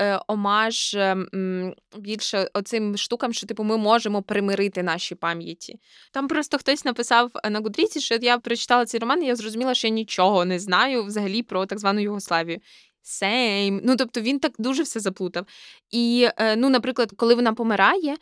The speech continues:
е, і коли, е, з'являються перші новини про це в газетах, це теж з'являється не просто так, а в-, влітку, коли газетам не було про що писати.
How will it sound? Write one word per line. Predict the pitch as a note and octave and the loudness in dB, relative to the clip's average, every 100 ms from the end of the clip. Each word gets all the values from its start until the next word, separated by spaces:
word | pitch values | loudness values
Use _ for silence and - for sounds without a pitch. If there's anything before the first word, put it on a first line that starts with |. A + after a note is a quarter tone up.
| - - - | -12 -20 -8
е, | G3+ G3+ | -4 -2
і | - G#3+ | -2 -4
коли, | G#3+ A3 G#3+ A3+ A#3 G#3+ - | -4 -2 0 0 0 0 0
е, | G3 G3 F#3+ | 0 0 0
з'являються | F#3+ G3+ G3+ G#3 G#3 G3+ F#3+ | 0 -2 0 2 0 -2 -6
перші | - F#3+ G#3 - - G3 | 0 0 2 -4 -2 -2
новини | F#3+ G3 G#3+ G#3 F#3+ | 0 2 2 0 -2
про | G3 | -6
це | F#3+ G3 F#3 F#3 F3+ | -8 -2 0 2 0
в | F3+ G3 | -6 -8
газетах, | G3 F#3+ F#4 D#4+ - - _ - | -4 -2 -2 -2 -8 -14 _ -6
це | A#3 | -4
теж | B3+ C4+ | 0 -2
з'являється | - A3 G#3 A3 A#3+ A#3+ - G#3+ | -2 -2 0 2 2 2 -2 -4
не | G#3+ | -2
просто | A3 A3 - G3+ | -2 -2 -4 -6
так, | G#3 G4+ - - | 0 0 0 0
а | A3 B3 | 2 2
в-, | A3+ G#3+ | 0 -4
влітку, | G3 G#3+ A#4+ - B3 C4+ - _ | -4 -2 -2 -2 -6 -6 -10 _
коли | - B3 | -4 -2
газетам | B3+ A#3+ C4 C#4 | 0 2 2 2
не | A#3 | -2
було | G#3+ A3 A3 | -2 -2 -2
про | F#3+ | -4
що | - G3 | -10 -10
писати. | - - - - | -10 -12 -14 -14